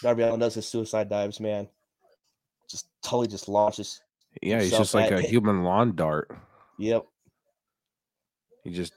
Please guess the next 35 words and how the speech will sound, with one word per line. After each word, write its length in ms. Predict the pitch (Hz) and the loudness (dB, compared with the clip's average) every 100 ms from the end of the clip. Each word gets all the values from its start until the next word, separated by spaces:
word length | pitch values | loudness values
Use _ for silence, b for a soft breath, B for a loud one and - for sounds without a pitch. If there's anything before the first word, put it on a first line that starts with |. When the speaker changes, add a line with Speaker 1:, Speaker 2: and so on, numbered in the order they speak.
| - | -2
Speaker 2:
darts 300 | 87 95 - | -2 0 -4
himself 440 | 82 - 85 76 - | -10 -2 -2 -2 -10
at 60 | |
people. 420 | - 82 - 82 - - _ _ _ _ _ _ _ _ _ _ _ _ _ _ _ _ _ _ _ _ - | -10 -6 -4 -6 -8 -20 _ _ _ _ _ _ _ _ _ _ _ _ _ _ _ _ _ _ _ _ 0
And 80 | 117 | 0
it's 220 | 110 - | 2 6
not 180 | 131 113 | 6 8
that 180 | 113 98 | 6 8
devastating 500 | 110 107 - 95 101 | 6 4 2 2 2
either, 180 | 101 87 | 0 0
'cause 180 | 95 | -2
he 100 | 87 | -4
probably 320 | 85 101 98 87 | 0 2 4 2
weighs 280 | 90 92 | 2 0
about 220 | 80 85 82 | 0 -2 -2
a 40 | |
hundred 340 | 87 90 87 | -2 -2 -2
and 120 | 85 76 | -4 -4
twenty 280 | 87 87 | -4 -2
pounds 360 | 80 87 87 80 | -2 -2 -2 -4
soaking 380 | - 82 82 80 | -4 -4 -4 -4
wet. 340 | 87 82 64 - _ _ _ _ _ _ _ _ _ _ _ _ _ _ _ _ _ | -4 -6 -8 -14 _ _ _ _ _ _ _ _ _ _ _ _ _ _ _ _ _
It's 100 | - | -8
not 140 | 92 87 | -4 0
Speaker 1:
I 20 | |
Speaker 2:
like 140 | 87 | 2
Speaker 1:
think 140 | 110 87 | 2 0
it's, 80 | 85 | -4
Speaker 2:
he's 260 | 80 - _ _ | -8 -16 _ _
Speaker 1:
I 100 | 107 | 2
think 140 | 151 127 | 4 2
it's 120 | - | 0
a 80 | 104 | 0
hundred 240 | 107 101 | 0 -4
seventy. 500 | - 98 98 98 101 | -2 -2 -2 -8 -10